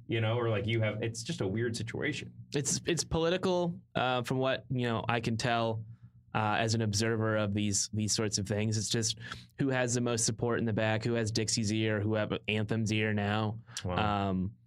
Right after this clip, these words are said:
Speaker 2: you know, it's, it's, uh, it's a shame because consistent booking is what people respond to. It's what makes money is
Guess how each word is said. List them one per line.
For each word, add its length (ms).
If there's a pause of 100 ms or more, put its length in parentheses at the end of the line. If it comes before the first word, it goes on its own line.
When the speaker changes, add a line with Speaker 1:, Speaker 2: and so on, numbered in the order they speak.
(220)
Speaker 2:
you 100
know, 40
it's, 260
it's, 300
uh, 340
it's 160
a 40
shame 400
because 380
consistent 580
booking 480
is 160
what 420 (680)
people 260
respond 440
to. 140 (140)
It's 140
what 140
makes 240
money 340
is 240